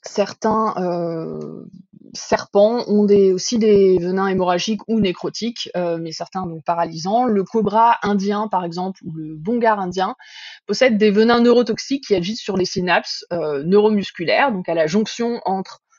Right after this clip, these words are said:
le nerf et le muscle, et en fait, euh, ils sont capables de, d'agir soit avant, soit après la synapse, et donc de paralyser, euh, de, de, d'entraver le fonctionnement de cette synapse, et donc de paralyser,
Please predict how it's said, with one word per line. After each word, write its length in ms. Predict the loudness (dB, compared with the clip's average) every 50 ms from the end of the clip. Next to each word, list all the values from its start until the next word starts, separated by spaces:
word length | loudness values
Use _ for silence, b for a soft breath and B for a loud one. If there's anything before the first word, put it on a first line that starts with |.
| _ _ _ _ _ _ _ _ _ 2
le 160 | 4 4 6
nerf 360 | 6 4 4 2 2 0 -2 -2 0
et 100 | 2 2
le 140 | 2 2
muscle, 420 | 0 -2 -4 -6 -6 -10 -16 -14 -6 -4
et 120 | -4 -2
en 80 | -4 -6
fait, 400 | -4 -2 -2 -2 -2 -4 -10 -10 -6
euh, 540 | -6 -4 -4 -4 -4 -4 -4 -4 -4 -6 -6 -6
ils 120 | -8 -8
sont 160 | -8 -10 -8
capables 420 | -6 -6 -6 -2 -2 -2 -2 -2 -4
de, 180 | -4 -4 -4
d'agir 400 | 0 0 0 0 0 -2 -4 -4
soit 300 | -4 -10 -4 0 2 2
avant, 400 | 4 4 4 2 2 2 -2 -4
soit 260 | -4 -4 -2 0 0 2 0
après 300 | -2 -4 -2 -4 -2 -2
la 100 | -2 -4
synapse, 460 | -4 -6 -4 -2 -2 -2 -4 -4 -6
et 80 | -6 -4
donc 240 | -2 -4 -4 -4
de 200 | -4 -4 -6 -6 -8 _ -2
paralyser, 680 | 0 0 0 0 -2 -4 -4 -6 -4 -4 -4 -4 -6 -8
euh, 100 | -10 -10
de, 140 | -10 -12 -12
de, 260 | -12 -12 -12 -10 -12
d'entraver 480 | -6 -2 -2 -2 0 0 -2 0 0 0
le 60 | -2
fonctionnement 400 | -2 -6 -8 -8 -8 -8 -8 -10
de 60 | -10
cette 100 | -12 -12
synapse, 360 | -10 -8 -6 -6 -6 -8 -8 -8
et 80 | -8 -6
donc 180 | -4 -2 -2
de 60 | -2 -4
paralyser, 760 | -4 -4 -2 -2 0 -2 -2 -4 -4 -2 0 0 0 -2